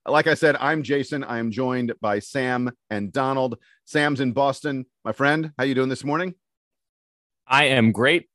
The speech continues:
Speaker 2: Uh, it is, it's kind of a, a nasty day here in the Boston area,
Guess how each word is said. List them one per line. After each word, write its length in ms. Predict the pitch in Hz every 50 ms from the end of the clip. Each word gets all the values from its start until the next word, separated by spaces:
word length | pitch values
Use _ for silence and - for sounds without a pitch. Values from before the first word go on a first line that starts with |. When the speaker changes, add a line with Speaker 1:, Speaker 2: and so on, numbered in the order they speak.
| -
Speaker 2:
Uh, 340 | 113 110 107 104 104 104 98 -
it 160 | - 117 110
is, 320 | 117 113 107 98 - - -
it's 120 | 104 -
kind 180 | - 143 139 131
of 60 | 110
a, 160 | 110 107 98
a 60 | -
nasty 420 | 104 107 107 117 127 131 - 143 120
day 400 | 101 117 113 110 110 107 107 -
here 560 | - 98 101 110 104 107 104 101 101 101 - _ _ _ _ _ _ -
in 400 | 110 104 98 95 95 95 92 92 - _ -
the 320 | 101 95 98 98 95 90
Boston 360 | 78 92 92 92 92 - 98
area, 540 | 85 98 98 92 90 90 87 85 87 92 95